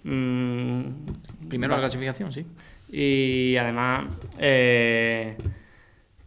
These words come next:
Speaker 1: como iba, como iba diciendo, que, mm, se ven muchas diferencias ya, ya se están descolgando un poco los de abajo y la mitad de tabla.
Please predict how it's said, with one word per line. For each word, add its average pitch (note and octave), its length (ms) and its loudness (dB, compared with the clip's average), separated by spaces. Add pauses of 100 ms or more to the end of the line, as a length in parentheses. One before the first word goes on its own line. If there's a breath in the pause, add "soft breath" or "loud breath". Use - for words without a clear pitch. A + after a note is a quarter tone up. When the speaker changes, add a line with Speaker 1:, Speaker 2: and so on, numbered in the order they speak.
(300)
Speaker 1:
como A#2+ 240 0
iba, B2 720 2
como B2+ 160 0
iba B2+ 120 4
diciendo, D3 680 0
que, B2 720 6 (1200 loud breath)
mm, C3 880 0
se - 220 0
ven C3 200 8
muchas D3+ 260 2
diferencias D3 500 2
ya, D#3 360 2
ya C3+ 180 4
se D3 140 0
están C#3+ 220 -2
descolgando C#3 480 2
un C3+ 80 -2
poco C#3+ 240 4
los C3+ 200 4
de C3 100 2
abajo C3+ 320 4
y C#3 60 4
la C3 80 2
mitad C3 260 2
de C3 80 4
tabla. D#3+ 480 2